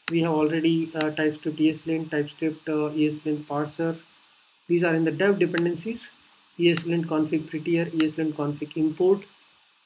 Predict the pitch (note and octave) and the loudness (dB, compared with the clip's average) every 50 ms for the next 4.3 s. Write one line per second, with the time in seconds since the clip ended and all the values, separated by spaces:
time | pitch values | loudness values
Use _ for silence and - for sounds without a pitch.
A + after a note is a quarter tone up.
0 | _ _ _ _ - F#3 A3 A3 A3+ A3 G#3+ G3 G3 G3 F3+ E3 E3 - F3+ F3 | _ _ _ _ -2 -2 0 0 6 6 6 8 6 4 4 0 -6 -4 -4 -4
1 | F3 E3+ E3+ F#3+ F3+ E3+ F#3 F#3 F3+ E3+ E3 E3 E3 E3 - F3 D#3+ E3 D#3+ - | -4 -4 -2 -4 -2 0 0 0 0 0 0 0 -2 -2 -2 -4 -4 -4 -6 -6
2 | E3 D#3 D3+ D3 - E3 E3+ E3+ E3 - F3 E3+ E3+ E3 F3 F3 F3 F3+ F3+ F3+ | -6 -8 -8 -8 -12 -10 -10 -10 -10 -10 -8 -8 -6 -6 -4 -4 -6 -6 -8 -10
3 | F#3 F3+ F3+ E3+ - - - - - _ _ _ _ _ _ _ _ _ _ - | -10 -12 -16 -20 -20 -20 -20 -20 -20 _ _ _ _ _ _ _ _ _ _ -6
4 | D#3 D3+ D3+ D3 - | -4 -4 -4 -4 -8